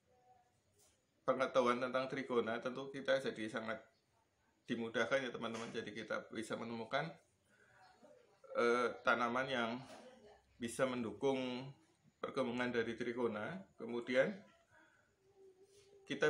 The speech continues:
bisa menemukan trigona-trigona yang mutunya bagus dan cara treatmentnya. Teman-teman bisa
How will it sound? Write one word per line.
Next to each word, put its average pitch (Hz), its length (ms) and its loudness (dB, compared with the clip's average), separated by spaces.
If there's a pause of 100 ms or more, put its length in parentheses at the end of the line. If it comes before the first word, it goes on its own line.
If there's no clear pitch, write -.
bisa 127 240 2
menemukan 131 480 -2
trigona-trigona 120 960 0
yang 160 240 4 (1600)
mutunya 131 480 0
bagus 123 480 0
dan 117 320 0 (560)
cara 135 400 4
treatmentnya. 139 800 0
Teman-teman 123 480 -4
bisa 131 240 4